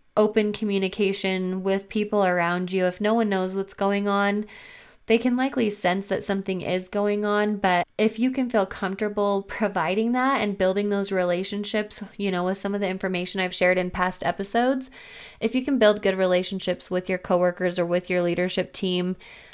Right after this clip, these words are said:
uh, I know that they'll be more understanding and more flexible in these types of situations like I've experienced myself. So I really hope this episode resonates with you and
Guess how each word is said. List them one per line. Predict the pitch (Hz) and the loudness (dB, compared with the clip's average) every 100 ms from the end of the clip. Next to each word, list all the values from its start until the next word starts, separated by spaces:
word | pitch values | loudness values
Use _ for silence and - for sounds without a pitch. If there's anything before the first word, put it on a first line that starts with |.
| - | -6
uh, | 175 160 160 | 0 2 2
I | 190 | 0
know | 190 185 | 2 0
that | 185 175 | 0 2
they'll | 180 | 2
be | 180 180 180 - | 0 -2 -2 -4
more | 185 185 170 | -2 -2 0
understanding | 180 180 170 - 180 160 175 185 214 240 | -2 -2 -2 -4 -2 -2 -2 0 2 2
and | 196 180 175 170 175 - - | 2 0 0 -2 -4 -8 -10
more | 190 185 175 | -4 -2 -2
flexible | - 180 175 - 185 185 185 | 0 -2 0 -4 -2 2 2
in | - 185 185 | 2 0 0
these | 180 175 | -2 -2
types | 175 170 - | -4 -4 -6
of | |
situations | 170 175 180 170 170 - 175 170 175 - - - - - | -8 -6 -4 -4 -4 -6 -6 -4 -6 -8 -14 -20 -20 -2
like | 175 170 | 0 2
I've | 175 | 0
experienced | 170 156 - 170 165 165 175 - | 0 -4 -4 -2 -2 -4 -6 -6
myself. | 156 175 175 - - - - _ | -6 -4 -2 0 -2 -4 -12 _
So | - 202 | 0 4
I | |
really | 190 196 202 | 4 4 4
hope | 202 196 | 2 0
this | 190 - | -4 -2
episode | 202 190 - 185 185 180 180 | -4 -2 2 4 4 4 4
resonates | 196 208 202 196 196 | 4 4 2 0 0
with | 190 185 | -2 0
you | 196 180 180 | 0 2 4
and | 180 175 170 170 165 165 170 - | 2 0 0 -2 -4 -6 -8 -10